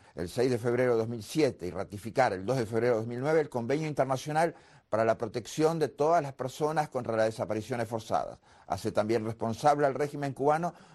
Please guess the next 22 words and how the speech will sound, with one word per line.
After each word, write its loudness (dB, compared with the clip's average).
de 0
la 6
vida 2
y 2
la 0
integridad 2
mental 0
y -2
física -4
de 2
los -2
cuatro 2
opositores -6
detenidos. -10
La -10
comunidad -8
internacional 0
tiene -2
la 4
obligación 0
de -4
denunciar 0